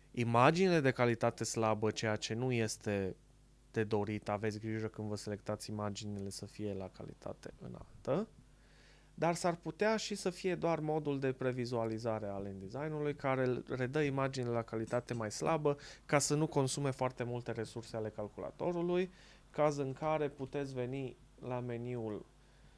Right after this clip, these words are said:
View, Display Performance și de la Typical să puneți High Quality Display sau Control Alt H și dacă vă uitați la sigla Dilema din spate, când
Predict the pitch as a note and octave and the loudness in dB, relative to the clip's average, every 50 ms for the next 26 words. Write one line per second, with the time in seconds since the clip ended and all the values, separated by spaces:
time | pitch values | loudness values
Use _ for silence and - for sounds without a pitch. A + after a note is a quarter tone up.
0 | - - - - - - - - B2 A#2 A#2+ A#2 A#2+ C3 D#3 F#3+ G#3 G#3 - - | -20 -20 -20 -20 -20 -20 -20 -16 -12 -6 -2 0 0 2 2 0 0 -2 -6 -12
1 | - - - - - - - - - C#3 C3+ B2 - - D#3 F3 F3+ F3 F3 E3+ | -20 -20 -20 -20 -20 -20 -20 -16 -6 -6 -6 -6 -2 2 4 4 4 6 4 4
2 | E3 D#3 - D#3+ D#3 D#3+ D#3+ D#3 D#3 D3+ D3+ D3+ - - D3 - C#3 C3+ C3 B2+ | 4 4 2 4 4 4 6 4 2 2 2 0 -2 -4 -2 0 4 4 4 2
3 | - - F3 - - D#3 - - D3+ D3 D3 C#3+ - - C#3+ C3 - - C#3+ C#3+ | 2 0 -2 0 0 -4 -2 2 2 4 4 4 2 -2 -4 -4 -4 -4 -2 -2
4 | C3+ C3 - - - C#3 B2+ - - - C#3+ C3+ B2 A2+ - A#2 A2 A2+ A2 G#2 | -2 -2 -2 -4 -2 -2 -2 0 2 2 2 4 2 0 -2 -4 -4 -4 -4 -6
5 | - - G#2+ G#2+ A2 A#2+ A#2+ - B2 A2+ - - - B2 A#2+ A#2+ A#2+ A2+ A2+ A2+ | -6 -4 0 0 0 0 0 -2 -4 -4 -4 -2 -2 -2 -2 0 -2 -2 -2 -2
6 | - - A2+ A2 A2 - - - - E3 D3+ B2+ C3 - - - - - - - | -2 0 -2 -2 -2 -6 -10 -4 -2 2 2 2 2 0 -4 -10 -12 -18 -20 -20
7 | - - - - - - C#3 C3 C#3 C#3 C#3 C#3 - C#3+ C3 C3 B2+ B2+ - E3 | -20 -20 -10 -8 -4 -4 -4 2 4 4 4 4 2 0 2 4 2 4 4 4
8 | D#3 D3+ - D3+ C#3 B2+ A#2+ - - C#3+ C3 C3 C3 B2 A#2 B2 B2 B2 B2+ A#2+ | 4 4 4 4 2 4 2 2 -2 -2 0 2 0 2 2 2 2 2 2 2
9 | A#2+ A#2 A2+ G#2+ A2+ A2 A2 - - D3 D3+ D3+ D3 - C#3+ C3 - - B2+ B2 | 2 0 0 -2 -2 -6 -6 0 4 4 4 4 4 0 -4 -2 0 -2 -2 -2
10 | A#2+ - | -2 -6